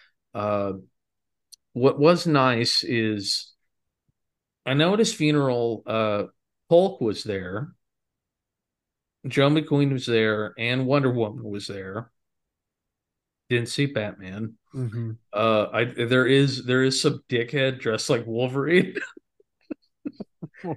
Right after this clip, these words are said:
Speaker 2: my God.
Speaker 1: Uh, and his, his wife did show up. His, his ex-wife did show up.
Speaker 2: That's good.
Speaker 1: Yeah. Um, but yeah, and it's kind of, I don't know. How do you,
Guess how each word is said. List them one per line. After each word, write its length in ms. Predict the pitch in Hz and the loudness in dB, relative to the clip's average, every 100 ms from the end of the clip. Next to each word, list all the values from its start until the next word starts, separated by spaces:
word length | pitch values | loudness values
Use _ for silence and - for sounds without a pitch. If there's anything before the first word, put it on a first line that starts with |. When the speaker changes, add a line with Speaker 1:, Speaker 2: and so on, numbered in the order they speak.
| - | -10
Speaker 2:
my 160 | 165 139 - | -12 -12 -4
God. 300 | - 131 127 | 2 4 4
Speaker 1:
Uh, 40 | 123 | 4
and 160 | 175 196 | 4 4
his, 180 | 185 | 2
his 260 | - 190 185 | 2 2 4
wife 380 | 202 202 214 - | 2 4 2 0
did 180 | 156 151 | -2 0
show 320 | - 131 110 | 0 2 2
up. 280 | 92 78 - _ _ _ _ _ - | -2 -8 -18 _ _ _ _ _ -8
His, 260 | 113 117 | -6 -4
his 240 | 127 127 135 | 0 2 2
ex-wife 580 | 123 123 - 104 95 - | 0 -2 -6 -6 -6 -8
did 180 | 101 98 | -12 -10
show 280 | 98 92 | -10 -10
up. 100 | 92 | -8
Speaker 2:
That's 220 | 98 131 - | -4 -4 -4
good. 280 | 107 98 - _ _ _ _ _ | -14 -14 -16 _ _ _ _ _
Speaker 1:
Yeah. 460 | 113 113 101 87 87 - - | -4 0 0 -2 -6 -10 -10
Um, 500 | 110 110 107 101 98 _ _ _ _ _ _ _ _ _ _ _ - | -6 -4 -4 -6 -12 _ _ _ _ _ _ _ _ _ _ _ 0
but 120 | 165 | 4
yeah, 400 | 254 247 107 92 - | 6 6 4 0 -6
and 140 | - | -4
it's 180 | 151 147 | -2 -2
kind 220 | - 277 | -4 -2
of, 160 | 349 220 - _ _ _ _ _ _ | 0 -2 -10 _ _ _ _ _ _
I 40 | 196 | -4
don't 120 | 254 | 0
know. 200 | 165 107 | 0 0
How 120 | 147 | 0
do 80 | 196 | 0
you, 220 | 190 165 | -2 -4